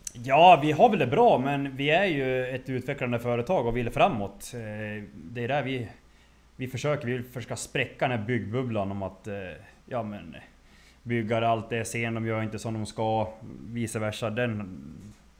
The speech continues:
den inriktningen har vi gått i sen vi startade det här företaget. Eh, och, eh, vi har ju blivit stark av det och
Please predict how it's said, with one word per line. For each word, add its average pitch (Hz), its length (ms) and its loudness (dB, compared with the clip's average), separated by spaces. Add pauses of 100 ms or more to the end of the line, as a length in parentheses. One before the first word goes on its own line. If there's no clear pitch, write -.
den 131 200 -4
inriktningen 117 460 -2
har 117 40 -4
vi 123 60 0
gått 113 240 -4
i 101 60 -6
sen 104 140 -6
vi 101 60 -4
startade 104 280 -4
det 107 40 -2
här 92 80 -4
företaget. 85 500 -8 (540)
Eh, 104 400 -6
och, - 280 -14
eh, 98 580 -6 (420)
vi 110 100 -6
har 127 180 2
ju 113 60 2
blivit 101 180 -2
stark 131 340 2
av 117 260 -2
det 107 200 -4
och 95 180 -10